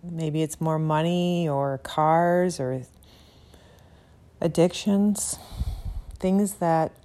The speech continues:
you've put in the place of God that you're trying to use to fill up a void,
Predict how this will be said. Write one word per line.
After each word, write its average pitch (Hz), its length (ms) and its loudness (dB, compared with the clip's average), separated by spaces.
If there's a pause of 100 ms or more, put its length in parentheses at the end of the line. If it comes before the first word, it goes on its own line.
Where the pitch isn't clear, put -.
(140)
you've 185 360 -2
put 196 340 2
in 165 120 -4
the 156 80 -2
place 165 420 -6
of 165 100 -6
God 156 480 0
that 143 220 -2
you're 160 160 -2
trying 175 380 -6
to 139 340 -6
use 170 680 -4
to 143 340 -4 (160)
fill 170 140 2
up 165 120 -4
a 156 80 0
void, 151 600 -2